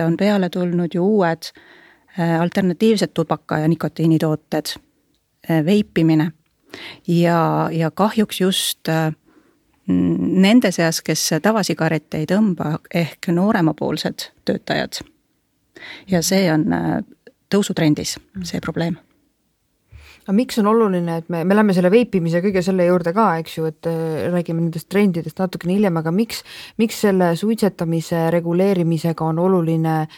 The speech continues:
Speaker 2: tööandjatel tegeleda? See on ju kuidagi nagu personaalne, mina suitsetan, minu asi ju, mina joon alkoholi, minu asi ju ja nii edasi, on ju.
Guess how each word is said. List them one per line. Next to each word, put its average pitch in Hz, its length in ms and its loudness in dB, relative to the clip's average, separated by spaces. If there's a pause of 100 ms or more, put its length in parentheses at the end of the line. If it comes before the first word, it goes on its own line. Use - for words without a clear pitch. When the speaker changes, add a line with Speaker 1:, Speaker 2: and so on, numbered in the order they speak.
(140)
Speaker 2:
tööandjatel 156 840 0
tegeleda? 143 460 -8 (760)
See 190 80 0
on 185 80 4
ju 185 60 0
kuidagi 185 280 0
nagu 185 280 -4
personaalne, 185 640 -2
mina 180 440 -4
suitsetan, 165 460 -8
minu 175 240 0
asi 143 240 -8
ju, 135 60 -8
mina 175 280 0
joon 170 320 -8
alkoholi, 160 540 -6
minu 151 240 -2
asi 143 240 -10
ju 143 80 -10
ja 147 60 -4
nii 175 180 0
edasi, 147 280 -8
on 143 120 -10
ju. 143 80 -12